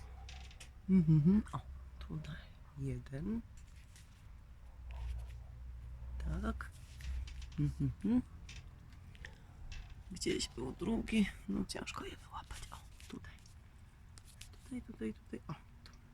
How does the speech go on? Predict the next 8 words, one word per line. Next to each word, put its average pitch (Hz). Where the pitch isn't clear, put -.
Tak. -
Proszę -
bardzo. -
Dobra, -
później -
będziemy -
szukać. -
Tutaj -